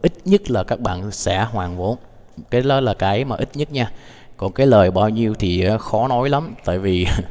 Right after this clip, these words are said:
<laughs> có thể là một năm thành triệu phú chưa biết được. Nghe. Nhưng mà không bao giờ mà, không bao giờ mà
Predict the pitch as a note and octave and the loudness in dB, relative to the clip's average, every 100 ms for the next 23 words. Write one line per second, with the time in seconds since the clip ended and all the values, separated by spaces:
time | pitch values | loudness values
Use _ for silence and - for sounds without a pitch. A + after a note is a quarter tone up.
0 | - - - - - - - - C3+ G2+ | -12 -20 -20 -20 -20 -18 -12 0 2 4
1 | A#2 A#2 G2 - A2 A2+ G2+ F2 F2+ - | 6 4 2 0 0 0 -2 -2 -6 -4
2 | G#2+ C3 A2+ B2 C3+ F2 - - - - | -4 -2 0 0 0 -2 -4 -16 -20 -20
3 | - - A2 G#2 G#2 - - - - - | -20 -12 -4 0 0 0 -4 -12 -16 -20
4 | - - - - A2 G#2+ G2+ G2+ G#2+ - | -16 -10 -10 -4 -2 0 2 0 0 -2
5 | A2+ A#2 G#2 F#2+ F#2 F2 F2 F2 E2+ E2+ | -2 0 2 0 0 0 0 0 -2 -2
6 | F2+ F2+ - G#2+ G#2 F#2+ E2+ | -4 -4 -6 -4 -2 0 -2